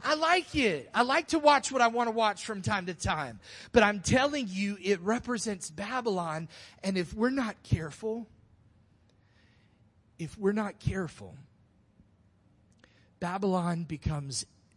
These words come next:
an infection that leads to mortality, or mor-, mortality.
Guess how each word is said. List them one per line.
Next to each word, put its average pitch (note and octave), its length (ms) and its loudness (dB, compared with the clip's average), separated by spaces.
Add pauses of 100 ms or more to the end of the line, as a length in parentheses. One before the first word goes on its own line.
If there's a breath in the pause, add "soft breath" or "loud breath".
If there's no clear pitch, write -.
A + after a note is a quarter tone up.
(1700)
an D3 100 -2
infection F3+ 840 -4 (320 soft breath)
that C3 180 -6
leads E3 440 -4
to C#3+ 140 -6
mortality, B2+ 800 -10
or C3 140 -2
mor-, C3 280 -6 (260)
mortality. B2 800 -10